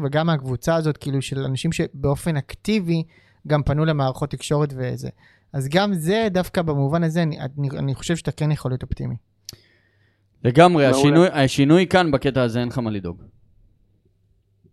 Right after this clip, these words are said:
Speaker 3: אני רוצה רגע לדבר על הפיל שבחדר. חברים,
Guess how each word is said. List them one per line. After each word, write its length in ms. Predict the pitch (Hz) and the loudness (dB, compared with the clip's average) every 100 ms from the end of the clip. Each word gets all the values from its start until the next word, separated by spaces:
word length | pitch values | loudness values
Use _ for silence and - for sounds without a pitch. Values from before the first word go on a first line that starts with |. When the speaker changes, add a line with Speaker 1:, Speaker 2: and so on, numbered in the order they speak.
| _ _ - 143 | _ _ -8 -4
Speaker 3:
אני 160 | 160 | -2
רוצה 240 | 165 165 190 | -2 -2 -2
רגע 240 | 185 190 | 0 -2
לדבר 420 | 175 156 143 165 | -2 -4 0 0
על 100 | 156 | 0
הפיל 240 | 139 - 147 | -2 -4 -6
שבחדר. 640 | - 143 131 143 123 123 120 - | -2 -2 -2 -2 -2 -4 -6 -6
חברים, 540 | 131 147 156 147 139 | -4 -2 0 -2 -6